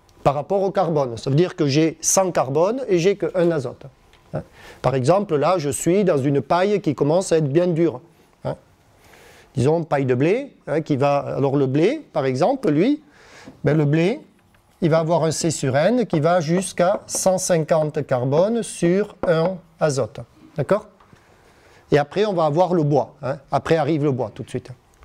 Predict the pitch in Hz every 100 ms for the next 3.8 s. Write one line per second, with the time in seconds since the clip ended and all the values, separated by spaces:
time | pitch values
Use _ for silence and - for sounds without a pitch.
0 | - - 127 175 143 143 151 139 170 160
1 | 147 143 131 165 220 - 175 151 160 151
2 | 151 - 147 151 147 220 190 180 190 190
3 | 190 175 190 202 - 156 -